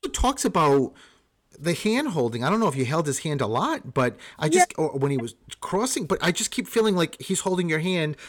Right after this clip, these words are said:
Speaker 1: now and then, like, both.
Speaker 2: Yes, very true.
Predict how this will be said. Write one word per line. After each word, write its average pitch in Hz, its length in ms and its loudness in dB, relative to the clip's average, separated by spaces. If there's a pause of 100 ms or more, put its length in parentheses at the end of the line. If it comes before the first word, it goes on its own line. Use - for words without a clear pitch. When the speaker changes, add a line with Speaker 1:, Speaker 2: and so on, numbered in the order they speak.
(140)
Speaker 1:
now 190 380 4
and 151 300 2
then, 107 340 2
like, 131 300 0
both. 117 720 -2 (1040)
Speaker 2:
Yes, 254 340 10 (320)
very 302 420 8
true. 285 380 8